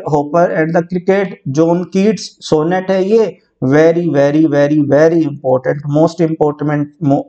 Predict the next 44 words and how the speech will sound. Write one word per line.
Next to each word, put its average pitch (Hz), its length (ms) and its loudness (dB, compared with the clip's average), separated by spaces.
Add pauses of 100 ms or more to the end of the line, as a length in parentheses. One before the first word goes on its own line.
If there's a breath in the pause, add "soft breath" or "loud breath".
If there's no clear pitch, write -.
अ, 143 260 0
much 160 380 0
most 156 460 0
important 135 500 -2
लगा 117 260 -2
लो 123 160 -2
इस 120 80 -6
पे 135 160 -10
तो, - 220 -6 (500 soft breath)
ठीक 175 220 -2
है। 117 340 -2 (640 soft breath)
उसके 156 240 0
बाद 160 200 0
बात 156 300 -4
करते 143 260 -2
हैं 147 220 0
नाइन्थ 147 400 0
की, 147 360 0
Beehive, 139 380 0 (400 soft breath)
The 143 220 0
Road 170 380 0
Not 175 160 2 (140)
Taken। 175 340 0 (180)
अब 131 80 -2
फिर 156 220 -2
से 175 180 -2
रॉबर्ट 156 400 0
फ्रॉस्ट 175 420 -2
आ 180 120 2
गया, 180 160 0
रॉबर्ट 151 380 0
फ्रॉस्ट 156 380 0
आ 160 100 2
गया 156 120 -2
तो 156 140 -4
मेरे 147 200 0
भाई 143 300 0 (240)
one 147 120 2
of 147 140 0
my, 147 300 0 (300)
one 147 140 -2
of 147 140 -4
my 147 180 0
favorite, 180 360 0